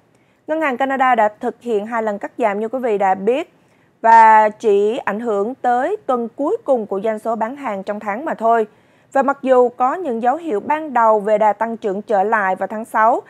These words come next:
sau lần cắt giảm lãi suất đầu tiên của Ngân hàng Canada kể từ năm hai không hai mươi, nhưng mà hoạt động trên thị trường nhà ở Canada đã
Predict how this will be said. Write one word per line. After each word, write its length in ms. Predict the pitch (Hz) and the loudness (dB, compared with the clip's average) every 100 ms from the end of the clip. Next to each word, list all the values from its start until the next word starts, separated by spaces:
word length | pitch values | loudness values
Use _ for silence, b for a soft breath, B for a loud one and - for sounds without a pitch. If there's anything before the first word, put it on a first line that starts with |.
| b b | b b
sau 180 | 269 247 | 0 0
lần 180 | 226 | 0
cắt 140 | 220 370 - | -6 -10 -4
giảm 200 | 214 202 | -2 -2
lãi 200 | 202 196 | -4 -4
suất 160 | 339 - | -6 -4
đầu 160 | 202 | -4
tiên 260 | 196 240 214 | -2 -6 -4
của 100 | 185 | -6
Ngân 160 | 202 | -6
hàng 200 | 220 196 | -8 -6
Canada 360 | 214 208 214 208 | -4 -4 0 -2
kể 160 | 208 190 | -2 -6
từ 120 | 196 | -6
năm 140 | 208 | -6
hai 120 | 220 | -8
không 180 | 214 214 | -8 -8
hai 140 | 226 220 | -8 -4
mươi, 340 | 226 262 247 b b b - | 0 2 0 b b b -8
nhưng 200 | 294 277 | -6 -4
mà 60 | |
hoạt 280 | 240 220 - | -4 -8 -2
động 240 | 226 202 | 0 0
trên 160 | 220 220 | -4 -6
thị 120 | 202 | -8
trường 220 | 190 202 | -4 -4
nhà 100 | 202 | -4
ở 220 | 196 185 185 | -4 -4 -4
Canada 460 | 233 226 220 220 | -4 -2 2 2
đã 140 | 202 | 0